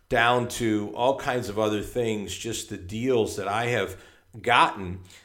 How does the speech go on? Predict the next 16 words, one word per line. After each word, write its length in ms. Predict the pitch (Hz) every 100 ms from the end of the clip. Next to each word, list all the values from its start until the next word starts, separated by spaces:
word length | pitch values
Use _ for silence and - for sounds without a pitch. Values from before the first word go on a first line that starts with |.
| _
that, 520 | 110 120 117 117 113 - _ _ -
uh, 580 | 113 107 104 107 110 - -
have 200 | 135 120
allowed 540 | 113 113 131 190 131
me 380 | 117 107 113 110
to, 640 | - 135 117 110 110 -
um, 580 | - 104 101 101 98 95 92 - - _ _ -
really 440 | 139 196 113 110
live 320 | 113 143 139
above 560 | 113 90 139 185 208 107
my 500 | 104 98 98 95 98 -
means 600 | 107 147 147 98 87 113
in 100 | 101
terms 340 | 135 120 104
of 120 | 107 92 -
m-, 120 | 117